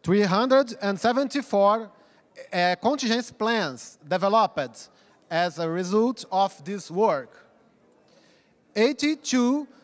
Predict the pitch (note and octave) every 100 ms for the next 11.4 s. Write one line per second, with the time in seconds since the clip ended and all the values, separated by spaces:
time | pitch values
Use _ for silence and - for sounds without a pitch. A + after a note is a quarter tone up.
0 | _ - G3 - G#3 A3+ B3+ C4 C#4 C#4
1 | - _ F3+ G#3 G#3 - B3 G#3 D#3+ C#3
2 | A2+ - - _ _ _ _ _ _ -
3 | - _ _ _ _ _ _ _ _ _
4 | D#3 F#3+ - C#4 A3 F3 C#3+ B2 - F#3
5 | F3+ G#3 A#3+ A3+ G#3 G#3+ A#3 A#3+ B3+ G#3+
6 | - G#3 G3 C3+ - - F3+ F#3+ F#3+ -
7 | _ - F3 F3+ - F#3 G3+ B3 B3 -
8 | - E3+ F3+ F3 E3+ G3+ A#3+ D4+ - -
9 | - - G#3+ F#3+ B2+ - - - _ _
10 | _ _ _ _ _ _ _ F3 A3 A#3+
11 | A#3 A#3+ D4